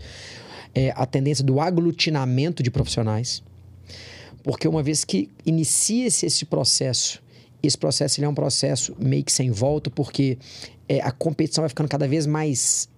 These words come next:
é, talvez não seja a palavra, mas cada vez mais agressiva, mais tóxica, por uma questão de competitividade mesmo, que é o seguinte: você imagina, ah, o fulano paga num par de próteses três mil reais, a E V G com o volume dela paga dois.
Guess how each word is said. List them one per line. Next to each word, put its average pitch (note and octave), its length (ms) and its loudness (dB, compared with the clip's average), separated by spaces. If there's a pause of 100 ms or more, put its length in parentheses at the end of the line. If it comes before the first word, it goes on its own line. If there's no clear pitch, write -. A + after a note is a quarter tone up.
(140)
é, C#3 540 0 (720)
talvez D#3+ 260 0
não D#3+ 60 -2
seja E3 140 2
a D3+ 40 0
palavra, D3 360 0
mas B2+ 100 -2
cada C#3+ 160 0
vez D3 140 2
mais D3+ 160 0
agressiva, D3+ 600 2
mais C3+ 220 2
tóxica, C#3+ 560 0 (420)
por C3+ 120 0
uma E3+ 100 4
questão G3 320 0
de G#3 100 -4
competitividade G3+ 920 0
mesmo, E3+ 420 2
que D#3 80 0
é D#3 40 0
o - 20 0
seguinte: D3 260 2
você E3 80 0
imagina, B2+ 460 0 (800)
ah, F#3+ 280 0 (320)
o C#3+ 120 0
fulano G3 520 2
paga F#3 380 0
num F#3 100 2
par F3 240 2
de E3 80 2
próteses F3+ 600 0
três F3+ 320 2
mil F3 140 2
reais, D3 500 0
a B2+ 120 2
E D3 40 4
V F3 140 4
G F#3+ 120 2
com G3+ 120 2
o F#3+ 40 0
volume G3+ 260 2
dela F3+ 240 2
paga G#3+ 360 0
dois. D3+ 760 2